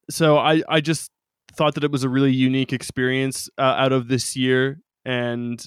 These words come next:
a really effective, fucked up movie. Um,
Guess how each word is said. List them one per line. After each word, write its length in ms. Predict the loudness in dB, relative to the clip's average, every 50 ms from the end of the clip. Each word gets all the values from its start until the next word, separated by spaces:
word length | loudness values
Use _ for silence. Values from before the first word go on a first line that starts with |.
| -16 -12 -8
a 60 | -6
really 320 | -4 -2 -2 0 0 0
effective, 960 | -2 -2 -2 -2 -4 -4 -4 _ -4 -2 -2 -2 -2 -6 -10 -16 -20 -20 -20 _ _ _ _ _ _ _ _ _ _ _ _ _
fucked 420 | -8 -4 -2 -2 -2 -2 _ 0
up 160 | 0 0 0
movie. 540 | -2 -4 -6 -6 -6 -6 -8 -10 -12 -14 -16 _ _ _ -12
Um, 520 | -8 -6 -6 -6 -6 -8 -10 -14 -16 -20